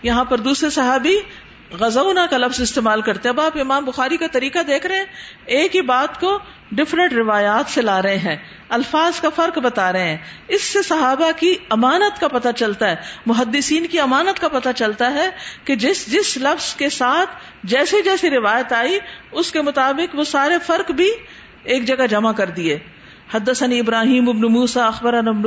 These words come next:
ابی زائدہ اخبرنا عاصم عن عامر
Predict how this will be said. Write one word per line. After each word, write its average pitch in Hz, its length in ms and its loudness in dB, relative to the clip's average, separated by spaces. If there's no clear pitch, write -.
ابی 214 200 0
زائدہ 214 540 0
اخبرنا 247 480 0
عاصم 262 500 2
عن 233 260 2
عامر 214 480 2